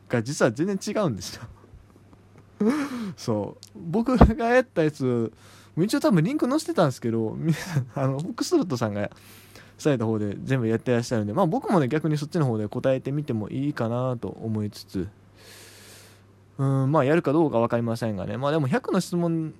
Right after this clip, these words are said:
っていう形でやらないかもしれないですね。また別の形でね、それぞれの質問に答えるっていう形はあるかもしれないですが。はい、ということでね、そんなオープニングトークをしてる間に、えーと、時間がガンガンガンガン過ぎておりまして、もう残り半分しかないわけですよ、収録時間がね。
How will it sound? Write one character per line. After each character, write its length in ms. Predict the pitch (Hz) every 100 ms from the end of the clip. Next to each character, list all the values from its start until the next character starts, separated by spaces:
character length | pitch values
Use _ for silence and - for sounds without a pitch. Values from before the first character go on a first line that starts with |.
| - -
っ 40 |
て 80 | 220
い 20 |
う 60 | 214
形 240 | 240 269
で 80 | 220
や 80 | 180
ら 80 | 196
な 80 |
い 60 | 139
か 60 | 104
も 100 | 104
し 40 |
れ 60 | 104
な 60 | 87
い 20 |
で 60 | 101
す 80 | 123
ね。 80 | 123
ま 120 | 190
た 100 | 123
別 180 | 160 226
の 100 | 226
形 280 | 226 214 214
で 80 |
ね、 100 | 220
そ 80 | 214
れ 60 | 170
ぞ 80 | 143
れ 40 |
の 40 | 117
質 140 | 123
問 100 | 110
に 60 | 110
答 160 | 113
え 40 | 117
る 60 |
っ 20 |
て 120 | 104 -
い 20 |
う 40 |
形 240 | 101 101 104
は 40 |
あ 40 | 110
る 80 |
か 40 | 113
も 60 |
し 100 | -
れ 60 | -
な 80 | -
い 40 |
で 40 | -
す 120 | -
が。 60 | - - - -
は 100 | 208
い、 40 |
と 80 | 185
い 20 |
う 20 |
こ 80 | 151
と 60 | 131
で 60 |
ね、 60 | 135
そ 140 | 147
ん 40 | 147
な 60 |
オ 140 | 151 170
ー 40 |
プ 80 | 175
ニ 120 | 170
ン 20 |
グ 80 | 165
ト 140 | 170 139
ー 20 |
ク 80 | 120
を 80 |
し 60 | 113
て 100 | 156
る 140 | 143
間 300 | 143 147 147
に、 120 | 143 147
え 140 | 123
ー 20 |
と、 120 | 120
時 120 | 117 135
間 180 | 151
が 120 | 139 131
ガ 100 | 151
ン 60 |
ガ 80 | 120
ン 20 |
ガ 80 | 123
ン 20 |
ガ 40 | 110
ン 20 |
過 120 | 117
ぎ 80 | 113
て 80 | 123
お 60 |
り 60 | 139
ま 120 | 156
し 20 |
て、 80 | 147
も 380 | 113 135 139 139
う 20 |
残 160 | 147 165
り 80 | 131
半 140 | 185
分 100 | 190
し 60 | -
か 80 |
な 80 | 113
い 40 | 107
わ 80 |
け 80 | 113
で 80 | 110
す 60 | 117
よ、 60 |
収 160 | 117 131
録 160 | 117
時 100 | 120
間 80 | 120
が 80 | -
ね。 140 | 190